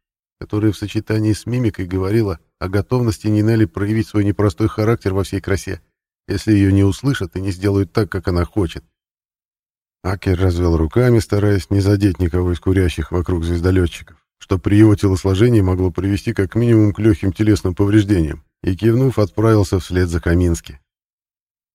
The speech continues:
Кафе в космопорте «Альса» было стандартным заведением для планеты, служившей шахтерской базой,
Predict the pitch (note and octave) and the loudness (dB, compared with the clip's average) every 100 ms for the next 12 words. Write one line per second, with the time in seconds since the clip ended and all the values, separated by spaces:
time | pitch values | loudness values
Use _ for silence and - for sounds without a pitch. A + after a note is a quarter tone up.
0 | _ _ - C#2+ C#2+ G#2+ A#2 - G2+ G#2+ | _ _ -8 -8 -2 0 0 -2 -2 -2
1 | G2 G#2+ G2 G2 E2+ G#2+ G#2 - F#2+ F2+ | 0 0 0 -2 -2 0 0 -2 -12 -16
2 | _ _ _ - F#2 F#2 - F2+ F2 G2+ | _ _ _ -10 -6 -6 -4 -4 0 -2
3 | - F2+ E2+ F2+ G2 F#2+ F2+ E2+ D#2+ F#2 | -2 -2 -2 0 2 2 2 0 0 2
4 | G#2+ - - F#2 F#2 - F2 F#2 - G2+ | 2 0 -4 -2 -2 -4 -4 -4 0 -2
5 | - F2 F2+ A2+ F2 | 0 -2 0 -2 -4